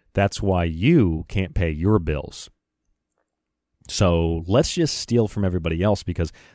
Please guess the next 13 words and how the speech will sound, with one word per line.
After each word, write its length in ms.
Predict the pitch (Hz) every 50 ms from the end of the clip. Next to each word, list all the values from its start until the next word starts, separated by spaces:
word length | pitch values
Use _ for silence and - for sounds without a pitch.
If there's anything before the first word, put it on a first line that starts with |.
| _
that's 240 | - 98 107 117 -
a 80 | 104 90
better 560 | 78 76 - _ - 107 104 110 107 104 95
system. 640 | - - - - 95 90 - - - 80 73 78
That's 260 | 85 95 95 - - -
not 680 | 85 85 87 90 95 101 104 104 95 - - - - - _ _ _ _ _ _ _ -
exploitation. 1080 | - 85 80 - - - - - - 80 76 73 - - 76 65 65 - - - - _ _ _ _ _ _ _ _ _ _ _ _ _ _ _ - - - -
It's 160 | - 107 -
always 220 | 175 180 196 196 -
been 180 | - 160 143
confusing 560 | - 135 123 113 - - 127 127 110 117 117
to 100 | 101 104
me. 240 | 101 101 98 95 90